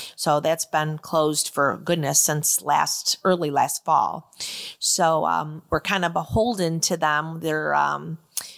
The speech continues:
putting in a, a fifty-four inch, uh, water main, uh, redundancy to, uh, alleviate the,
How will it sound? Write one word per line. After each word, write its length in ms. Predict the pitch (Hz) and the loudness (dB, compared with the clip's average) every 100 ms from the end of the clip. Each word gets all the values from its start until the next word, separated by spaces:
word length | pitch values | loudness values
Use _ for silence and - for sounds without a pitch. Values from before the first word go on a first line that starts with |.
| - | -8
putting 360 | - 175 170 165 | 0 2 2 0
in 180 | 156 156 | -2 -2
a, 340 | 147 147 147 - | -2 -2 -2 -2
a 100 | - - | -4 -2
fifty-four 540 | 170 170 160 165 151 | -4 -2 -4 0 0
inch, 440 | 147 147 - - - | 0 -2 0 0 2
uh, 220 | 147 117 127 | 2 2 2
water 320 | 170 180 160 | 2 2 0
main, 480 | 139 131 135 151 160 - | -2 -2 0 0 -2 0
uh, 240 | - - 160 | 0 0 -2
redundancy 1120 | 160 160 160 139 151 127 151 - 139 139 151 - | -4 -2 0 0 0 -2 0 2 2 0 -4 -2
to, 320 | - 147 143 | 0 0 2
uh, 200 | 139 - | 2 2
alleviate 540 | 156 151 151 147 143 | 0 0 0 0 0
the, 140 | - | -4